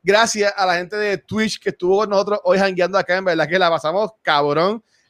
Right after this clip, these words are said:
Este, si quieres ser tan cool como ellos y ser parte del live show, tienes que ir a twitch punto t v slash cultura secuencial.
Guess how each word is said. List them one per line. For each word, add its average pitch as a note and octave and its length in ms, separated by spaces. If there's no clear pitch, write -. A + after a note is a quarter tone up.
Este, F#3 440
si F#3+ 140
quieres F#3 200
ser A#3 100
tan C4 140
cool A#3+ 200
como A#3 320
ellos A3 440
y G3+ 80
ser A#3 200
parte B3 280
del G3+ 200
live G#3+ 280
show, E3+ 300
tienes G#3 280
que A3 140
ir A#3 80
a G#3 120
twitch G#3 200
punto G#3+ 160
t G#3 140
v G3+ 180
slash F#3+ 220
cultura F3+ 240
secuencial. A#3+ 600